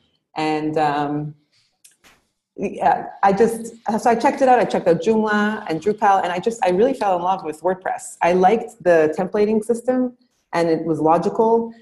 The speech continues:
and the user experience in the admin area was also, I thought, superior to the other platforms. Um, so I started to teach myself that. And, uh, I was convinced that WordPress was going to become a very important business tool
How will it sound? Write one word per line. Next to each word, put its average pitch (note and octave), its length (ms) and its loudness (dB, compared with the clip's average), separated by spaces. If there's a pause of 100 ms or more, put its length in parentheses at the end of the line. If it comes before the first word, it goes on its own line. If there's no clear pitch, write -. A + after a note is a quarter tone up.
(140)
and F3 220 0
the E3 220 6
user B3 260 2
experience D#3+ 680 0
in E3 100 0
the D#3 80 0
admin E3+ 420 0
area C#3 320 -4
was - 400 -2 (340)
also, F#3 440 4
I D#3+ 180 4
thought, - 360 -2
superior D#3+ 540 2
to D#3+ 80 -2
the C#3+ 100 0
other C3+ 160 2
platforms. - 580 -6 (380)
Um, D#3+ 320 -2
so E3 140 -2
I E3 40 2
started F#3 260 0
to F#3 80 -8
teach G3 160 -6
myself F3+ 340 -2
that. - 300 2 (800)
And, E3 400 -2
uh, D#3 500 2 (880)
I F#3+ 180 6
was F#3+ 200 2
convinced F3 400 -4
that D#3+ 140 0
WordPress D#3 320 -2
was D#3 100 -6
going D#3+ 140 -6
to D#3 60 -14
become D#3 420 -6
a D#3 80 -6
very D#3 240 0
important D#3 500 -2
business D#3+ 360 -4
tool - 420 -4